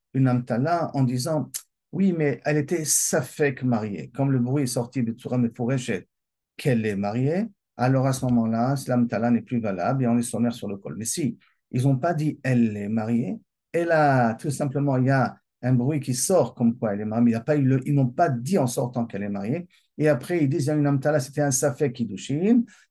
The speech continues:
là, inachenami, on peut prendre en considération la amtala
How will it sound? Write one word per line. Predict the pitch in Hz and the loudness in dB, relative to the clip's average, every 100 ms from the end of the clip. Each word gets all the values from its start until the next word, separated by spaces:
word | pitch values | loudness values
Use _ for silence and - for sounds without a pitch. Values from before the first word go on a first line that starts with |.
| - | -2
là, | 139 165 220 | 2 4 2
inachenami, | 190 170 135 143 135 123 127 151 - _ - | 2 0 -2 0 2 2 2 0 -4 _ -4
on | 135 | -2
peut | 131 143 | 0 -2
prendre | - 139 | -2 -2
en | 127 | 0
considération | 120 117 120 117 104 - 117 104 | -2 -4 -2 -2 -4 -4 -4 0
la | 123 139 | 0 0
amtala | 120 120 98 101 120 185 | 0 -2 -2 -2 -2 -4